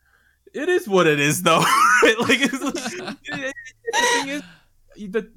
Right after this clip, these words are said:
Speaker 1: all right, so things have monetary value. Like, an album's gonna cost you X amount each time. Um, but at the end of the day, things like K-pop albums do not appreciate value at all, right? Like,
Speaker 2: Right.
Speaker 1: photo cards might appreciate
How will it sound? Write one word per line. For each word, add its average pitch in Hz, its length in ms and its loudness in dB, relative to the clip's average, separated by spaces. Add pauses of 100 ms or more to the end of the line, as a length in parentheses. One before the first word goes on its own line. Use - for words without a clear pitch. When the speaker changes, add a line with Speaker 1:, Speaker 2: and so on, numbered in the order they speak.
(100)
Speaker 1:
all 165 80 -2
right, 143 120 -2
so 196 140 -8
things 277 260 -12
have 226 140 -4
monetary 143 500 -4
value. 120 460 -8
Like, 117 200 -16
an 110 60 -12
album's 120 320 -10
gonna 123 200 -12
cost - 400 -14
you 117 300 -14
X - 260 -12
amount 110 480 -14 (320)
each 113 200 -20
time. 113 380 -18 (220)
Um, 117 420 -16 (440)
but 160 120 -6
at 160 100 -12
the 147 120 -10
end 156 180 -10
of 202 80 -12
the 151 80 -8
day, 131 380 -10
things 160 200 -12
like 175 160 -10
K-pop 151 420 -8
albums 170 360 -8
do 139 160 -12
not 127 340 -6
appreciate 123 720 -12
value 117 460 -12
at 117 100 -10
all, 117 300 -12 (100)
right? 123 240 -14
Like, 120 340 -12
Speaker 2:
Right. 64 120 -20 (480)
Speaker 1:
photo 214 280 -2
cards 147 280 -4
might 131 180 -4
appreciate 117 640 -12